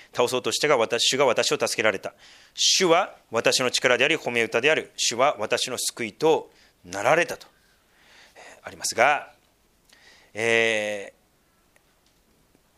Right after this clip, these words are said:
ー、取り囲まれたという言葉が繰り返してあって、断ち切るという言葉がありました。イスラエルの国は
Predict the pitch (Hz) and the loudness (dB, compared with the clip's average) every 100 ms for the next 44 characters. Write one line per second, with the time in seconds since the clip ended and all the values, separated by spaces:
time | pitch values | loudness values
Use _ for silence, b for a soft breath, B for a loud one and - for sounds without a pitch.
0 | _ - - 190 311 311 294 294 277 262 | _ -8 0 2 2 2 -2 0 0 2
1 | 233 220 208 175 139 104 101 110 104 120 | 2 0 0 0 -4 -6 -10 -6 -2 2
2 | 160 92 - _ _ - 185 180 170 - | 4 2 -4 _ _ -4 -2 2 2 2
3 | 156 147 180 - 190 - - 294 277 165 | -2 -2 -8 -2 0 0 -2 -4 -2 -2
4 | 135 120 113 123 147 110 104 101 - - | -2 -2 -4 0 2 2 0 -4 -6 -12
5 | _ B B B B B B - 185 - | _ B B B B B B -4 -2 0
6 | 226 240 220 185 170 147 135 185 160 101 | 2 2 2 -2 -6 -8 -4 -2 -2 -6